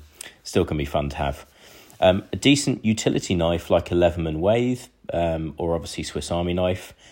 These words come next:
What happens if it all goes Lord of the Flies on you? Um, anyway, I hope you enjoyed reading the article, and, um, see you in the next episode.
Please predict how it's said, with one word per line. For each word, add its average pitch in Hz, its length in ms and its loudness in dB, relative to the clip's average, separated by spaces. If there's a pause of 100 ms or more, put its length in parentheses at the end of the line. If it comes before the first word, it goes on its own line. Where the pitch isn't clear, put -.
(300)
What - 220 -8
happens 104 400 -2
if 92 140 -6
it - 80 -6
all 87 140 2
goes 82 460 0
Lord 82 220 0
of 82 120 -8
the 80 80 -4
Flies 98 360 0
on 73 120 -6
you? 62 140 -10 (600)
Um, 80 480 0 (440)
anyway, 95 380 6
I 80 80 2
hope 127 180 2
you 117 100 0
enjoyed 98 340 4
reading 90 320 4
the 85 140 0
article, - 600 0
and, 85 580 0 (140)
um, 82 380 0
see - 160 -4
you 92 140 0
in 87 80 0
the 90 60 -2
next - 280 -6
episode. - 440 -10